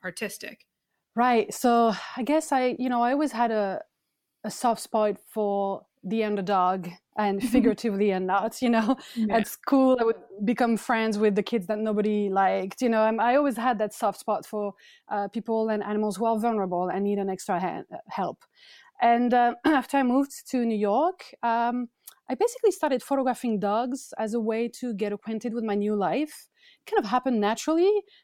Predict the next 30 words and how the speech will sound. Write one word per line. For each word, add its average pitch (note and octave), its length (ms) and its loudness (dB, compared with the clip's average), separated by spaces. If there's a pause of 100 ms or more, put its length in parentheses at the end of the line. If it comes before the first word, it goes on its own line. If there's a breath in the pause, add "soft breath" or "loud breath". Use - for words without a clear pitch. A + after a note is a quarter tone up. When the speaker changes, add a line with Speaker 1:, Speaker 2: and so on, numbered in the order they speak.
(120 soft breath)
Speaker 2:
I B3 120 2
was B3 120 2
Speaker 1:
Mm-hmm. G3 40 -6
Speaker 2:
trying C#4+ 160 4
to F4+ 80 2
do E4+ 100 4
street C4+ 340 -2
photography, B3+ 560 0
but G#3 120 -2
I G#3 80 2
realized, G3+ 460 0
wow, A#3+ 240 0
I G3 120 2
always B3 180 0
pointing A3+ 460 -6
my G3+ 100 0
lens G3 400 -4
towards F3+ 320 -6
dogs. F#3+ 460 -4
That's - 260 -10
weird. F#3+ 420 -2
Speaker 1:
Huh? C4+ 120 -12 (200 loud breath)
That's C4+ 180 2
a - 20 6
Speaker 2:
So - 80 6
Speaker 1:
niche, F#4 380 2
street C#4+ 320 2
Speaker 2:
<laughs> D#4 140 4
Speaker 1:
dog D4 160 4 (160)
photography. G3+ 640 -4